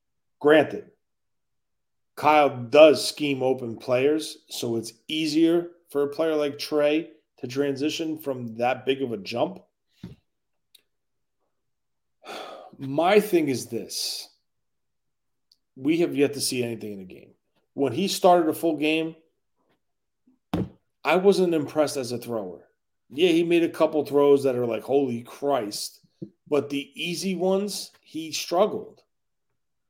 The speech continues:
All right, we could take it to the Texans game. He looked great. Dropped back, flipped his hips, made a nice throw here, rolled the pocket right, made a throw on the move.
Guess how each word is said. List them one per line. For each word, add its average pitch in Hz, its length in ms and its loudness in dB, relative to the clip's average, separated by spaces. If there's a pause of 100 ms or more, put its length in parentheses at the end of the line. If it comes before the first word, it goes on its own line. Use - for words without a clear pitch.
(380)
All 107 80 -6
right, 117 200 -2
we 120 120 -6
could 127 140 -6
take 147 160 0
it 147 100 -4
to 151 80 -4
the 156 80 2
Texans 156 500 -6
game. 101 360 -14 (500)
He 302 160 4
looked 240 240 2
great. 180 400 6 (500)
Dropped 117 300 -4
back, 156 580 -2
flipped 113 220 -6
his 101 120 -12
hips, 160 280 -4
made 120 180 -6
a - 20 -10
nice 135 200 -4
throw 120 260 -4
here, 165 460 2 (680)
rolled 147 340 4
the 139 60 -4
pocket 151 380 0
right, 151 340 2
made 123 200 -8
a 117 40 -8
throw 143 300 4
on 123 100 0
the 113 60 -6
move. 175 420 2